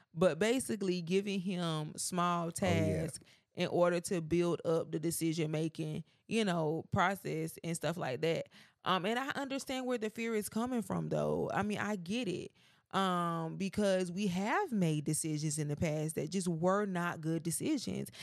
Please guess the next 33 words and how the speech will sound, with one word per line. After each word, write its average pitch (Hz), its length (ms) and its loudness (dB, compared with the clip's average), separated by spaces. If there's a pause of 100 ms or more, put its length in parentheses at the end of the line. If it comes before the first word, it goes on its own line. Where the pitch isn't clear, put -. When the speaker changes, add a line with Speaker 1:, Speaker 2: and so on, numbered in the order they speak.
(160)
Speaker 1:
And 180 180 2
it 180 120 0
kinda 196 360 0
ended 170 240 0
up 160 340 2 (240)
in 165 280 2
us 160 200 0
losing 170 440 2
things, 160 540 -2 (300)
you 180 140 2
know, 156 260 4
major 165 460 0
things, 156 460 0
us, 160 280 2
you 185 120 -4
know, 160 200 0
maybe 160 420 -2
without 165 480 0
money 165 460 2
or 156 200 2
whatever 165 400 2
the 160 80 -4
case 160 340 -2
is, 156 180 0
or 156 100 2
maybe 165 280 0
without 165 500 0 (100)
l-, 165 220 0
electricity 165 1040 0
or 139 120 2
something 147 380 -2
like 147 240 -6
that. 156 260 0